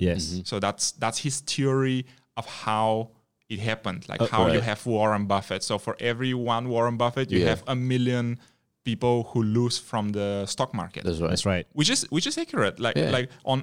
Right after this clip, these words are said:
Speaker 3: on surface level, this is how it works.
Speaker 1: Yes.
Speaker 3: Um,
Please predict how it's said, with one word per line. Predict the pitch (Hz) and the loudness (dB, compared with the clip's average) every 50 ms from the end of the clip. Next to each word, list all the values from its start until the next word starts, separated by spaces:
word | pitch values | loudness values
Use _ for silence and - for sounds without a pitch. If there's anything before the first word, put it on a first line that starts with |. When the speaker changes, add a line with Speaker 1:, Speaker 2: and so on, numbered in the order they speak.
| - | -2
Speaker 3:
on | - 131 131 127 127 120 | -4 -4 -4 -4 -6 -4
surface | - - 185 190 190 - 226 - - | -4 -2 -2 -4 -4 -6 -8 -6 -4
level, | 143 131 131 139 151 147 | -2 -2 -2 0 -2 -4
this | 143 131 135 131 - | -4 -4 -4 -4 -4
is | 127 120 - | -4 -6 -6
how | - - 127 123 123 | -4 -2 -2 -2 -2
it | 113 - - - | -4 -6 -8 -4
works. | 107 101 98 101 - - - - - | -2 -2 -2 -2 -2 -4 -6 -6 -4
Speaker 1:
Yes. | 98 95 95 - - - _ - | -4 -6 -8 -8 -14 -16 _ -2
Speaker 3:
Um, | 120 120 117 120 120 120 123 120 123 | 0 2 2 4 2 2 2 0 -2